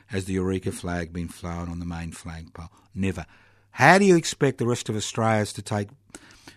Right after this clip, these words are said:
you know, Ballarat seriously as the home of the Eureka Rebellion if you can't even honour the dead by flying the flag one bloody day a year?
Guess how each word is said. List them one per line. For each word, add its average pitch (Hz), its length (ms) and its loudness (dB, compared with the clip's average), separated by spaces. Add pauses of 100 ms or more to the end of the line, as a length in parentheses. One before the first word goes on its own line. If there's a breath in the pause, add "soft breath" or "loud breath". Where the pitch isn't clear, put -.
(200 loud breath)
you 113 120 -2
know, 98 80 2
Ballarat 98 540 2
seriously 131 680 2
as 90 100 -6
the 98 120 -2
home 117 460 6
of 87 100 -6
the 95 80 -2
Eureka 101 340 -2
Rebellion 95 420 -2
if 90 160 -6
you 98 160 -2
can't 107 380 0
even 90 280 -4 (400 soft breath)
honour 110 260 4
the 95 160 -2
dead 110 480 2
by 92 160 -4
flying 107 540 0
the 95 80 -4
flag 98 420 -4
one 101 280 0
bloody 87 340 -8
day 82 260 -12
a 82 40 -14
year? 82 360 -16